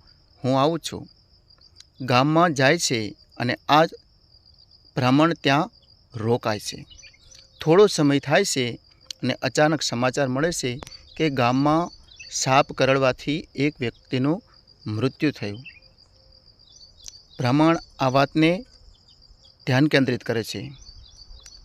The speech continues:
અને ધર્મરાજાને પૂછે છે કે, "તમે જે ગામમાં ગયા, એ વ્યક્તિનું મૃત્યુ શેના કારણે થયું અને કેમ થયું, એ તમે જાણો છો?" ત્યારે ધર્મરાજા,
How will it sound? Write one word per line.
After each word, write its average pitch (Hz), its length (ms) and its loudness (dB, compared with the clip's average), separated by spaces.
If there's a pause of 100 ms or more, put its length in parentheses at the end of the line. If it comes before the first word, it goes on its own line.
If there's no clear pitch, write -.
(160)
અને 147 180 4
ધર્મરાજાને 143 640 0
પૂછે 147 360 -4
છે 156 220 -2
કે, 156 140 -4
"તમે 139 340 0
જે 135 180 -2
ગામમાં 123 360 -2
ગયા, 131 380 -2 (480)
એ 165 120 2
વ્યક્તિનું 151 520 0
મૃત્યુ 139 400 -2
શેના 147 440 -2
કારણે 127 400 -4
થયું 131 480 -4 (360)
અને 147 200 0
કેમ 180 340 0
થયું, 117 400 -4 (400)
એ 131 80 -2
તમે 151 260 2
જાણો 139 280 0
છો?" 196 280 -6 (720)
ત્યારે 139 240 2
ધર્મરાજા, 127 760 0